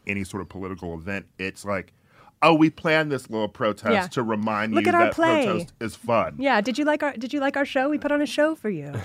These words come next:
Speaker 1: Uh, I will note that Blossom tweeted about that moment and, um, about the fact that there should be some sort of town hall specifically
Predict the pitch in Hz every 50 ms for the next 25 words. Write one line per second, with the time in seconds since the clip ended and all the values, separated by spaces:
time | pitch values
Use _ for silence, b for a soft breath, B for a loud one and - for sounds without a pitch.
0 | - - 117 117 113 113 - 120 131 127 113 113 127 127 131 131 131 120 113 110
1 | 110 110 - 92 92 110 98 92 - 92 98 101 101 101 95 - - 95 87 -
2 | - 113 107 104 104 98 90 98 90 87 - 98 - 87 95 92 90 92 87 -
3 | _ - 95 92 90 90 87 87 - 90 87 87 87 87 - - _ _ _ -
4 | 104 95 92 98 92 - - 101 - - 92 87 - - 101 82 - 85 85 90
5 | 85 85 90 87 - - - 101 95 87 80 71 - 87 85 - - - 80 80
6 | - 95 82 76 - - - 87 80 85 85 80 90 87 85 85 82 76 B B
7 | B B B B - 95 87 - 104 87 90 82 92 87 85